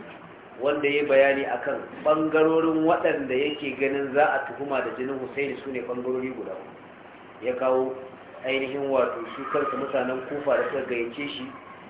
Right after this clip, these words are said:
da kuma wato shugaban ƙasa na wannan zamani Yazidu, da gwamnan ƙasar Iraki a lokacin shi ne ainihin wato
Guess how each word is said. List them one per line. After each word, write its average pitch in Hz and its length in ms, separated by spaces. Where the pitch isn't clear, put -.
da 101 60
kuma 135 360
wato 123 480
shugaban 131 500
ƙasa 151 400
na 156 80
wannan 139 400
zamani 139 460
Yazidu, 139 400
da 123 80
gwamnan 151 440
ƙasar 151 380
Iraki 139 380
a 123 100
lokacin 139 440
shi 135 160
ne 135 200
ainihin 143 400
wato 127 240